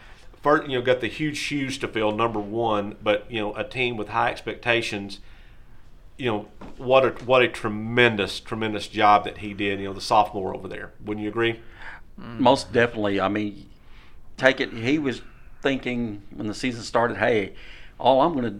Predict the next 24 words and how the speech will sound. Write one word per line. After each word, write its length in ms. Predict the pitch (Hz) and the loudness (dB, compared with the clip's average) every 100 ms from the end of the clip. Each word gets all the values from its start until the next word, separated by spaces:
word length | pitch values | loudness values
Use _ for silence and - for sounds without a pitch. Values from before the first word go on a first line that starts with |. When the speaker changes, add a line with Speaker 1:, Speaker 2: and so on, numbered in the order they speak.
| - | -2
Speaker 3:
have 280 | 120 123 | 0 0
to 60 | 113 | -4
do 320 | 98 120 127 | -2 0 2
is 220 | 107 98 | 2 -2
mop 360 | 104 104 123 123 | 6 10 10 8
up 260 | 117 - 113 | 0 0 0
duty, 440 | 113 120 123 120 | 2 2 2 0
play 360 | 120 - 110 117 | -4 -2 2 2
some 160 | 107 104 | 0 -2
J 240 | 113 120 | 0 2
V 180 | 117 117 | 0 0
games 340 | 117 123 113 | 0 0 0
on 240 | 104 101 104 | 0 -2 -2
Monday 280 | 120 113 | -2 -2
night," 380 | 107 113 127 135 | -2 0 2 0
but 140 | 110 - | -2 -4
then 160 | 113 | 0
all 180 | 117 131 | 2 2
of 80 | 110 | -2
a 40 | |
sudden, 440 | 101 123 131 113 - - - - - - | -4 0 0 0 -6 -14 -16 -18 -20 -8
come 440 | - 131 117 110 - - 107 | 0 2 0 -6 -12 -14 -2
week 300 | 120 135 - | 0 0 0
two, 340 | 131 143 110 | 0 0 -2